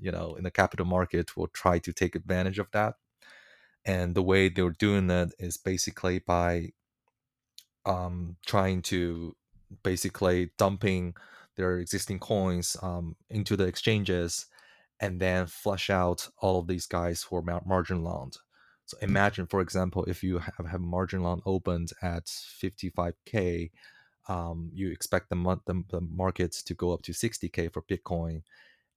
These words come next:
And if the price of that Bitcoin goes back thirty percent, uh, if you're, like, double or, or three X margin loan, you'll probably be liquidated in that case.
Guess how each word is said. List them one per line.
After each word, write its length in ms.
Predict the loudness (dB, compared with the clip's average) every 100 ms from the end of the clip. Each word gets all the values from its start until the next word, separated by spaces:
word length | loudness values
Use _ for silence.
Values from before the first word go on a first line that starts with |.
| -6
And 480 | -2 -2 -4 -6 -10 _ -6
if 300 | -4 -4 -10
the 60 | -16
price 520 | -8 0 2 2 0
of 120 | 0
that 160 | 0 0
Bitcoin 640 | -2 2 2 2 0 -4 -10 _ _
goes 280 | 2 2 2
back 440 | 0 0 0 -2 -10 -16 -20
thirty 280 | 0 4 4
percent, 680 | 0 0 2 2 -2 -8 -14 _ -20 -20 -12
uh, 80 | -10
if 160 | -4
you're, 280 | 0 2 2
like, 220 | 0 -4 _ _ _ _ _ -4
double 240 | -2 0
or, 200 | -2 -2
or 340 | -2 -4 -4
three 260 | -4 -2 0
X 240 | 0 -2
margin 340 | -2 -2 -2 0
loan, 380 | 2 2 -2 -6 -14 -20 _ -8
you'll 180 | -6 -6
probably 480 | 2 4 4 2 2
be 140 | 0
liquidated 720 | -2 0 0 0 -2 -4 -10 -14 -18 -8
in 80 | -4
that 180 | -4 -4
case. 460 | -4 -4 -8 -8